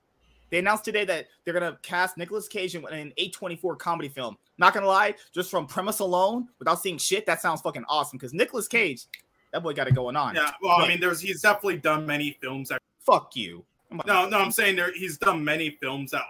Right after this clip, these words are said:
Speaker 2: honestly, that aren't produced by A twenty-four, but if you just remove the producer names, you, you would, like, honestly, if you had to guess, you would say A, A twenty-four, like, Colors of Space, Mandy,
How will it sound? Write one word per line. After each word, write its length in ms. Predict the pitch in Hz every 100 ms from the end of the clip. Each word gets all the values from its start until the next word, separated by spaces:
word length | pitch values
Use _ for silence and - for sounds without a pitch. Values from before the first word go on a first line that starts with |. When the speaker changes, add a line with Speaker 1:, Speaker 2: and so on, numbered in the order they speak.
| 135
Speaker 2:
honestly, 540 | 139 139 - 147 147 -
that 180 | 165 160
aren't 240 | 160 175 - _
produced 420 | 180 180 185 180
by 120 | 170
A 180 | 151 165
twenty-four, 580 | 160 165 156 147 160 147
but 180 | 151 143
if 180 | 151 -
you 80 | 151
just 220 | 147 -
remove 360 | 151 135 143 -
the 100 | 139
producer 600 | - 127 139 143 - 131
names, 300 | 131 127 123
you, 180 | 147 147
you 180 | 165 156
would, 180 | 156 147
like, 180 | 135 - -
honestly, 380 | 147 147 - 143
if 80 | 147
you 80 |
had 160 | 147 143
to 80 | 135
guess, 380 | 131 135 131 147
you 60 |
would 180 | 135 131
say 200 | 139 135 131
A, 320 | 127 120 143
A 100 | 131
twenty-four, 600 | - 143 131 - 135 123
like, 220 | 120 117
Colors 380 | - 131 127 123
of 60 | -
Space, 500 | - - 131 127 -
Mandy, 600 | 123 123 123 123 127 120